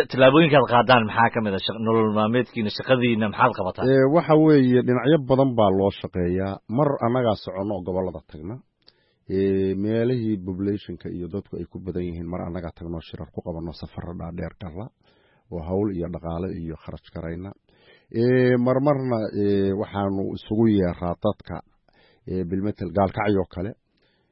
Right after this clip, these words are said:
Speaker 2: Ee, in dhowr gobol baanu isugu keennaa, ku casunnaa. Gorow oo kale, dad badan oo maxay to, ama siyaasadda, ama aqoon, ama waxaan aanu bidaynaanu ku casunnaa. Ee, website-dada la geliyaa oo u gaara.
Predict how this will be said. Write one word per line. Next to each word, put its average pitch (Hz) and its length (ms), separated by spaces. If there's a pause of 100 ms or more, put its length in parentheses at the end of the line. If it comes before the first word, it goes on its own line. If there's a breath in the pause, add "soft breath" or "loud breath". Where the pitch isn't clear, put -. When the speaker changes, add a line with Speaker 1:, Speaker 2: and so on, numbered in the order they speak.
Speaker 2:
Ee, 98 540 (580)
in 120 160 (100)
dhowr 127 240
gobol 101 240
baanu 90 220
isugu 95 280
keennaa, 87 320
ku 82 180
casunnaa. 92 480
Gorow 110 340
oo 92 120
kale, 87 260 (320)
dad 110 200
badan 98 320
oo 90 220
maxay 90 440
to, - 160 (400 loud breath)
ama 92 240
siyaasadda, 92 720
ama 92 300
aqoon, 98 460
ama 92 340
waxaan 92 400
aanu 92 220
bidaynaanu 90 540
ku - 100
casunnaa. 90 540 (360 soft breath)
Ee, 113 240
website-dada 101 640
la 90 120
geliyaa 92 420
oo 90 160
u 85 160
gaara. 90 360